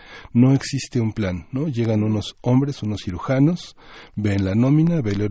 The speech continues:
ven el organigrama y recortan. Y esto ahora se hace visible gracias a que son medios de comunicación, pero prácticamente en todo el gobierno federal, en el gobierno de la ciudad, en los gobiernos que encabeza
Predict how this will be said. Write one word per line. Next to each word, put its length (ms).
ven 260
el 140
organigrama 760
y 60
recortan. 540
Y 120
esto 640
ahora 440
se 120
hace 160
visible 420
gracias 400
a 60
que 140
son 440
medios 320
de 100
comunicación, 800
pero 320
prácticamente 960
en 200
todo 220
el 100
gobierno 320
federal, 580
en 120
el 100
gobierno 400
de 60
la 100
ciudad, 440
en 140
los 120
gobiernos 340
que 100
encabeza 540